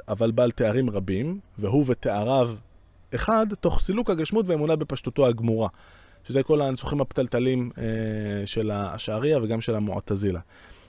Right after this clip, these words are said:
כאילו מטרתנו וחקירתנו, כיצד נאמר,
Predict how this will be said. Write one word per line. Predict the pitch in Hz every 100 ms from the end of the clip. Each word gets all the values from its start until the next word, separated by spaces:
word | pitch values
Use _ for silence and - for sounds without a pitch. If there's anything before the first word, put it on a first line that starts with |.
| -
כאילו | - - 214
מטרתנו | 196 151 117 104 175 180
וחקירתנו, | 123 - 110 - 101 - 202 156 170 - - - - - - - - - - - - - - - - - - - - - -
כיצד | 117 - 151 135
נאמר, | 147 139 165 117 147